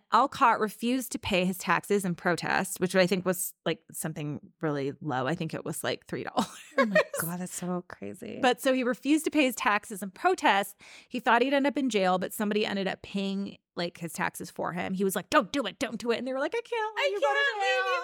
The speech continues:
Speaker 2: in jail." And he's
Speaker 1: Uh-huh.
Speaker 2: like, "No, let me stay here. It's for the,
Speaker 1: Uh-huh.
Speaker 2: it's
Speaker 1: And
Speaker 2: for principle."
Speaker 1: so someone ended up paying for him. However, Henry David Thoreau was like, "Oh, yeah, no, I'm gonna do that too."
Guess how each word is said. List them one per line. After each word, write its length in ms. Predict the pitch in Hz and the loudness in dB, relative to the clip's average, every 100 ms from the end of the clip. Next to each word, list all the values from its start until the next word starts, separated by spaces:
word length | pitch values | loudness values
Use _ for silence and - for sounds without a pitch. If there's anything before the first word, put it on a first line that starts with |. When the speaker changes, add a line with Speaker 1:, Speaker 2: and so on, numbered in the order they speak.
| 523 | -4
Speaker 2:
in 140 | 523 | -6
jail." 540 | 480 480 494 480 494 330 | -6 -4 -2 -2 -2 0
And 60 | |
he's 100 | 440 | 2
Speaker 1:
Uh-huh. 120 | 311 262 | 0 -2
Speaker 2:
like, 220 | 302 359 571 466 415 440 427 | -6 -8 -4 0 2 2 0
"No, 60 | 381 | 0
let 160 | 370 349 | 0 0
me 200 | 320 359 | -2 -2
stay 420 | 285 - 294 285 277 | -4 -10 -8 -6 -4
here. 420 | 294 285 277 262 | -2 0 0 0
It's 80 | 240 | 0
for 160 | 285 | 0
the, 120 | 330 240 | 0 -2
Speaker 1:
Uh-huh. 400 | 214 208 220 240 - | -2 -4 -4 -6 -6
Speaker 2:
it's 140 | 285 | -4
Speaker 1:
And 100 | 294 | -2
Speaker 2:
for 60 | 359 | -4
principle." 680 | - 370 302 285 294 302 269 | 0 2 4 4 4 4 2
Speaker 1:
so 60 | - - | -2 -12
someone 320 | - 311 359 | -6 -2 -2
ended 180 | 339 330 | 0 2
up 100 | 294 | 0
paying 380 | - 285 277 269 | -2 -2 -2 -2
for 200 | - 294 | 0 2
him. 160 | 214 170 | 2 -2
However, 720 | - 240 - 285 208 196 185 - - - | -6 -6 0 0 2 0 -2 -6 -20 -14
Henry 300 | - 240 247 | -4 -2 2
David 320 | 220 202 185 | 2 2 -2
Thoreau 680 | 190 180 294 262 202 185 180 | -4 2 4 4 4 2 0
was 220 | 190 208 | 0 0
like, 320 | 190 185 185 - | 0 -2 -4 -10
"Oh, 180 | 185 175 | -6 -6
yeah, 240 | 185 170 165 | -4 -6 -6
no, 160 | 175 - | -8 -6
I'm 160 | 180 180 | -4 -4
gonna 120 | 160 | -6
do 160 | 160 156 | -10 -12
that 200 | 139 - | -12 -10
too." 520 | 262 196 156 185 | -4 -2 -2 -6